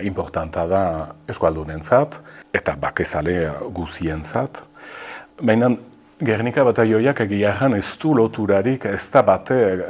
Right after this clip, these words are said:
gertatu, eh, Gernikaren kontrako, eh,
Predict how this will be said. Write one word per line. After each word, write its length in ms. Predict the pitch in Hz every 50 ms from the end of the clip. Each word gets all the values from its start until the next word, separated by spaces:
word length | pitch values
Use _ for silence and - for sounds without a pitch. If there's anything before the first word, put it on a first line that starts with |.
| 113
gertatu, 680 | 87 90 92 - - 104 98 87 - - 139 123 104 92
eh, 280 | 85 78 76 78 80 80
Gernikaren 2000 | 85 85 - 92 90 85 82 - 92 87 87 87 78 73 - - - - - - - - - - - _ _ _ _ - - - - - - - _ - 92 90 90 87
kontrako, 800 | - 90 85 80 - - 90 87 - - 117 107 98 92 82
eh, 140 | 80 76 76